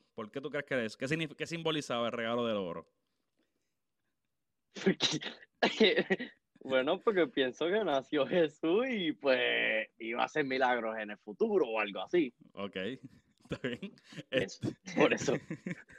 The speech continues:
Speaker 2: Porque como se decían magos, pues, a lo mejor ellos leían el futuro.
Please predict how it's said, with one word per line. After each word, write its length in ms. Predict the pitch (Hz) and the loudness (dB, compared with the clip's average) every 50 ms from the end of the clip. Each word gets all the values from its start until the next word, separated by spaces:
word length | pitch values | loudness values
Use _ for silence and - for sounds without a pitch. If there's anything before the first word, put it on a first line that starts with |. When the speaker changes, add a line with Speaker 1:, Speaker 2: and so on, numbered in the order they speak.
| - | -2
Speaker 2:
Porque 240 | - 143 156 - 160 135 | 2 2 4 4 4 4
como 220 | 151 151 147 143 | 4 4 2 4
se 100 | - 151 | 6 6
decían 360 | 147 147 - 151 143 147 156 | 6 6 6 6 6 6 6
magos, 340 | 165 220 269 302 277 240 180 | 4 4 6 6 4 4 4
pues, 160 | - 175 175 - | 4 4 4 4
a 80 | 143 147 | 2 0
lo 60 | 143 | 2
mejor 200 | 139 147 147 147 | 2 2 2 2
ellos 220 | 147 147 156 147 | 4 2 2 2
leían 320 | 143 139 139 135 127 127 131 | 2 2 2 2 0 0 -2
el 80 | 123 | -4
futuro. 440 | - 127 113 - 190 208 175 127 | -6 -8 -8 -6 -4 -4 -4 -4